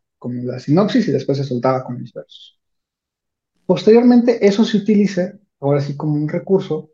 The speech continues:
para poder generar cierto efecto en el lector. Pues esa, se, volvemos al ejemplo de Dragon Ball, esa elongación del tiempo,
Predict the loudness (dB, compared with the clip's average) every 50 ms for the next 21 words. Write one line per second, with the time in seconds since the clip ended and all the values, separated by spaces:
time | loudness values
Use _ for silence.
0 | _ -10 -10 -8 -8 -8 -6 -4 -2 -2 -2 -4 -4 -4 -2 0 0 0 0 -2
1 | -2 -4 -6 -10 -12 -18 -12 -6 -2 -2 -2 -2 -4 -8 -4 0 2 2 2 0
2 | -2 -4 _ -6 -6 -6 -8 _ -6 -4 -2 -2 -2 -2 -4 -6 -8 -12 -14 -18
3 | -20 -20 _ _ _ _ _ _ _ _ _ _ _ _ _ _ _ _ _ _
4 | _ _ _ _ _ _ _ _ _ _ _ _ _ _ _ -12 -12 -10 -10 -6
5 | -4 0 0 0 2 2 4 4 4 4 4 2 0 -2 -4 -10 -14 _ _ _
6 | _ -8 -6 -4 0 2 2 4 4 2 2 2 2 2 2 2 4 4 4 4
7 | 4 2 2 2 2 0 -2 -4 -8 -12 _ _ _ -4 -2 -2 -2 -2 -4 -6
8 | -8 -8 -6 -4 -4 -4 -4 -4 -2 -2 -2 -2 -2 -6 -10 -12 -12